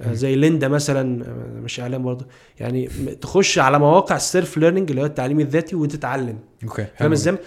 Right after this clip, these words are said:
Speaker 1: فانت
Speaker 2: حلو.
Speaker 1: مش، يعني، لو طالما مجالك مش
Speaker 2: موافق.
Speaker 1: حاجه
Speaker 2: موافق جدًا.
Speaker 1: ت-، ت-، ت-،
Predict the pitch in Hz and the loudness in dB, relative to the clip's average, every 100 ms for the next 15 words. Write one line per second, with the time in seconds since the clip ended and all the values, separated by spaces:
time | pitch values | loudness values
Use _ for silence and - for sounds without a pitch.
0 | - - 175 226 220 - - 135 117 120 | -14 -2 0 2 2 0 -6 -10 -10 -10
1 | 120 127 147 165 190 180 135 131 175 190 | -10 -4 2 4 4 2 -2 2 4 4
2 | - - - _ _ 135 123 127 - 120 | 0 -10 -20 _ _ -6 -2 -2 -2 0
3 | 120 175 165 147 - 117 117 - 113 104 | 2 2 2 -2 -8 -8 -8 -6 -6 -6
4 | - - - 143 135 131 135 135 127 - | -8 -20 -4 0 2 0 0 -2 -2 -2